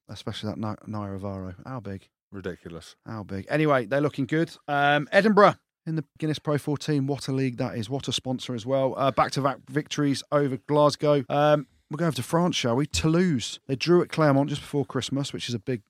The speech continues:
Speaker 1: result in itself, and then they absolutely destroyed my other favourite team in France, Toulon, thirty-nine nil. Uh, Cheslin Colby scored a worldie. Bath, two from two over the Christmas period, uh, wins over Wasps and Tigers, and Freddie Burns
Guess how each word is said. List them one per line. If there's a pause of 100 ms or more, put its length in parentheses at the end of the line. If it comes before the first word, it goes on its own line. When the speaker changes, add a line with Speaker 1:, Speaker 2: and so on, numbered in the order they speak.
(220)
Speaker 1:
result
in
itself,
and
then
they
absolutely
destroyed (100)
my
other
favourite
team
in
France,
Toulon,
thirty-nine
nil. (160)
Uh,
Cheslin
Colby
scored
a
worldie. (120)
Bath, (120)
two
from
two
over
the
Christmas
period,
uh,
wins
over
Wasps
and
Tigers,
and
Freddie
Burns